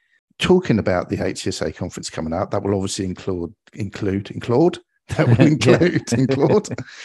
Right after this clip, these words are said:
Speaker 1: <laughs> uh, that will include the, uh, awards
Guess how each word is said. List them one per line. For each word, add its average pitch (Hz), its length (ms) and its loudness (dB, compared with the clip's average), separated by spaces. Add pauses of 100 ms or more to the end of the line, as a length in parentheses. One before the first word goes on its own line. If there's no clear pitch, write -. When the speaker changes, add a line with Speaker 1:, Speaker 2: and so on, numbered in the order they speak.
(460)
Speaker 1:
<laughs> 135 400 2 (540)
uh, 127 340 4
that 135 260 2
will 135 120 2
include 123 840 -2 (640)
the, 110 400 -4 (260)
uh, 98 240 -4
awards 117 560 -2